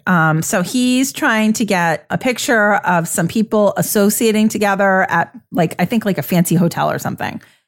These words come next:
And so instead of just going to the hotel, he takes his wife and his little baby there and pretends he's photographing them in the lobby of the hotel.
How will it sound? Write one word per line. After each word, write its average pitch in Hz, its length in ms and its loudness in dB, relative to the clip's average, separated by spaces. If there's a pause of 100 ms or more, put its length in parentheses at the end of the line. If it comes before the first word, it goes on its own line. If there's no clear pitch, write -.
(240)
And 180 220 0
so 226 120 0
instead 392 240 0
of 370 80 0
just 190 300 0
going 269 320 2
to 233 100 -2
the 170 80 2
hotel, 151 440 0 (240)
he 233 100 0
takes 302 220 -2
his 208 160 2
wife 277 320 0
and 190 100 0
his 185 120 0
little 226 140 2
baby 214 320 2
there 160 300 2 (220)
and 196 100 0
pretends 220 320 0
he's 185 180 0
photographing 220 600 0
them 196 340 0 (240)
in 190 100 2
the 190 80 4
lobby 208 400 2
of 160 80 0
the 156 100 4
hotel. 156 580 0